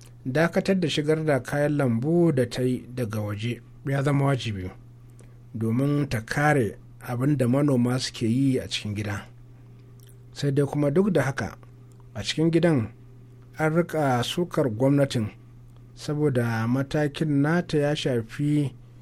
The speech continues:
yadda ya kamata a samar da daidaito a kasuwa ta kayayyakin lambu a cikin gida. Wato, shigo da kayayyakin daga waje zai sa a samu sauƙi ga masu saye, domin zai zama akwai gasa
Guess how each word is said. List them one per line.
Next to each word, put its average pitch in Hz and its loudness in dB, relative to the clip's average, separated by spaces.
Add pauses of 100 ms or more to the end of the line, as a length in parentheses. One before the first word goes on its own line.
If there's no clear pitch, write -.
(200)
yadda 117 -2
ya 135 0
kamata 139 -4
a 110 -8
samar 139 -2
da 131 -2
daidaito 139 0 (720)
a 131 -8
kasuwa 143 -4 (100)
ta 135 -2
kayayyakin 131 -2
lambu 110 -2
a - -10
cikin - -4
gida. 104 -4 (580)
Wato, 113 -2 (420)
shigo 139 0
da 135 2
kayayyakin 143 0
daga 110 -2
waje 147 4 (640)
zai 143 4
sa 131 -2
a 117 -4
samu 110 -4
sauƙi 160 2
ga 127 0
masu 113 -4
saye, 139 0 (580)
domin 110 -2
zai 135 0
zama 117 -4
akwai 120 -6
gasa 101 -6